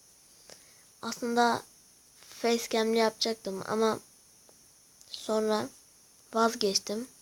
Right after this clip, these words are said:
Arkadaşlar, bu arada kendimize Kral Oyuncu kanalına yeni bir skin yaptım. Zaten birçoğumuz biliyoruz. Skin'i, skin'i editörden yaptığım için, e,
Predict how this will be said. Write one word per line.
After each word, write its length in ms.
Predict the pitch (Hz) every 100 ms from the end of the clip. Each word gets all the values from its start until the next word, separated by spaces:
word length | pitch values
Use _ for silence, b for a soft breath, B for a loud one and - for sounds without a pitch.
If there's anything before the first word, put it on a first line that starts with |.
| - B B B B B B B -
Arkadaşlar, 560 | 226 269 269 277 240
bu 60 | 254
arada 420 | 240 233 240 254 -
kendimize 760 | 247 220 214 214 214 214 220 - - _
Kral 300 | - 226 226
Oyuncu 260 | 226 202 220
kanalına 400 | 202 185 185 202
yeni 340 | 208 208 220
bir 40 |
skin 340 | - - - 226
yaptım. 440 | 190 175 - 220 - B B B B B B B - -
Zaten 460 | - 254 269 269 262
birçoğumuz 420 | 262 254 254 247
biliyoruz. 320 | 240 240 220
Skin'i, 580 | - - 240 240 226 -
skin'i 800 | - 233 240 240 247 226 226 220 - -
editörden 1000 | 220 233 226 - - - - 220 226 240
yaptığım 460 | 233 226 - 240
için, 340 | 233 226 247 285 - B B B B B B - -
e, 420 | 202 202 202 202